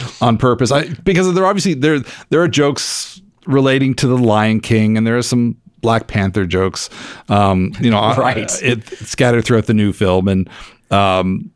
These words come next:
Speaker 1: and then there's even a segment where they talk about how lame obvious sequels are, which is not the first time that <laughs> joke has been made in a sequel.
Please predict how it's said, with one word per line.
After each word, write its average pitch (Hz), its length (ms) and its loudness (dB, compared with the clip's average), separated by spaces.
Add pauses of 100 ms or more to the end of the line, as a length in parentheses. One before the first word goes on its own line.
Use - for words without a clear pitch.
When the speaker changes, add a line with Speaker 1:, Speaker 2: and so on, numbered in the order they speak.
(140)
Speaker 1:
and 123 160 2
then 135 80 2
there's 127 160 2
even 127 180 2
a 117 60 0
segment 117 400 0
where 101 160 2
they 104 140 0
talk 110 220 0
about 101 160 2
how 101 160 2
lame 98 460 2
obvious 98 400 0
sequels 95 380 -2
are, 87 320 0
which - 340 -4 (480)
is 110 140 2
not 127 160 0
the 107 60 -2
first 110 260 0
time 98 140 0
that 101 100 0
<laughs> - 160 -4
joke - 140 -4
has 165 200 0
been 151 220 -2 (120)
made 147 220 0
in 156 140 2
a 131 100 2
sequel. 131 420 0